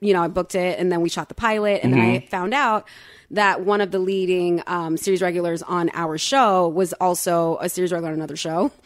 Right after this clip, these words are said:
Speaker 2: Oh.
Speaker 1: And we're like, "Oh, which show?" "Oh, it's, it's, uh, Switched at Birth." And I was like, "What's that about?" And they're like, "Oh, it's, like, with the deaf community." And I was like, "Shut up."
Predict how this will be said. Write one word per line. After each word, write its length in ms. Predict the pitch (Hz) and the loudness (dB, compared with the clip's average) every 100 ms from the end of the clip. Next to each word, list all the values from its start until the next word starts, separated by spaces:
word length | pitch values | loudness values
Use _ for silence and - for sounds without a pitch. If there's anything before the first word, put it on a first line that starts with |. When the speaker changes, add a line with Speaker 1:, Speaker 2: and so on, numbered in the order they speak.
| - | -10
Speaker 2:
Oh. 520 | 107 113 147 175 135 156 | 0 4 4 4 2 2
Speaker 1:
And 140 | 262 | 2
we're 80 | 277 | 4
like, 160 | 269 262 | 2 2
"Oh, 80 | 349 | 0
which 160 | 359 | 0
show?" 140 | - 392 | -2 0
"Oh, 200 | 311 330 | 2 0
it's, 240 | 247 - - | -2 -6 -4
it's, 340 | 254 - - - | -4 -4 0 2
uh, 220 | 240 226 | 2 0
Switched 240 | 269 - | -4 -4
at 100 | 339 | -2
Birth." 340 | 427 466 180 214 | 2 2 0 2
And 140 | 220 | 2
I 60 | 220 | 4
was 100 | 233 | 2
like, 140 | 277 453 | -2 -2
"What's 180 | 403 - | -2 2
that 180 | 453 523 | 2 2
about?" 280 | 220 180 175 | 4 4 4
And 100 | 208 | 2
they're 80 | 208 | 2
like, 160 | 208 - | 0 2
"Oh, 200 | 381 370 | 2 2
it's, 180 | 359 | 2
like, 140 | 370 330 | -4 -4
with 160 | 262 | -6
the 80 | 254 | -10
deaf 260 | 220 262 - | -2 -2 0
community." 400 | 277 262 262 262 | 0 0 0 0
And 80 | 233 | 2
I 40 | |
was 100 | 196 | 2
like, 160 | 185 - | 0 0
"Shut 540 | - - 196 - - - _ _ - | -4 2 2 2 -8 -18 _ _ -2
up." 320 | 180 - - | 0 0 -8